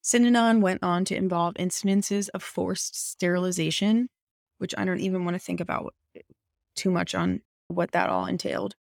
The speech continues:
s-, spouse swapping, and the creation of a paramilitary group, um, et cetera. It was just started off as maybe an innocent way to connect further, but it, it, it became a, a hot mess.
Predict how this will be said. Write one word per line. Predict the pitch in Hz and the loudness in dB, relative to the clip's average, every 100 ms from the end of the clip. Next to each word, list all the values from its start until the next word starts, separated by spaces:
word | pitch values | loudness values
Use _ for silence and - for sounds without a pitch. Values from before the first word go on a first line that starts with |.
| _ _ | _ _
s-, | - - - _ - | -8 -8 -10 _ -8
spouse | - - 196 254 - | -4 2 4 4 0
swapping, | - - 180 185 - 202 220 _ _ _ _ _ - | -6 -2 0 0 -2 -2 -4 _ _ _ _ _ -4
and | 190 190 180 | -2 0 0
the | 190 180 | 0 0
creation | - 185 180 196 208 | -2 -2 0 0 0
of | - 185 | 0 -4
a | |
paramilitary | - 180 180 180 170 170 - 175 170 | -2 0 2 2 2 0 -2 -4 -2
group, | 175 170 170 _ _ _ _ _ - | 0 -2 -4 _ _ _ _ _ -6
um, | 175 - - - | -4 -4 -8 -12
et | 180 | -10
cetera. | - - - 50 - _ _ - | -4 -4 -4 -6 -6 _ _ -4
It | - | -2
was | - - | -2 0
just | 185 185 - - - _ _ _ _ _ _ _ _ | 0 0 -2 -8 -20 _ _ _ _ _ _ _ _
started | - - 214 240 | -6 2 2 4
off | 226 214 214 | 6 6 4
as | 185 | 2
maybe | 180 180 185 180 | 2 4 4 2
an | 175 | 2
innocent | - 175 170 165 165 | 2 0 0 0 -2
way | 180 175 170 170 170 175 _ _ _ - | -2 0 2 2 -2 -6 _ _ _ -8
to | - | -6
connect | 180 180 - | -4 -4 -6
further, | - 185 190 240 277 | -8 -4 0 2 2
but | 269 180 - | 2 0 0
it, | - - | -6 -8
it, | - - - | -8 -8 -4
it | 185 - | -4 -2
became | - - 78 - - - | -6 -4 -4 -4 -8 -8
a, | - - - | -4 -4 -4
a | - | -6
hot | - - - | -4 -6 -6
mess. | - - - | -8 -6 -6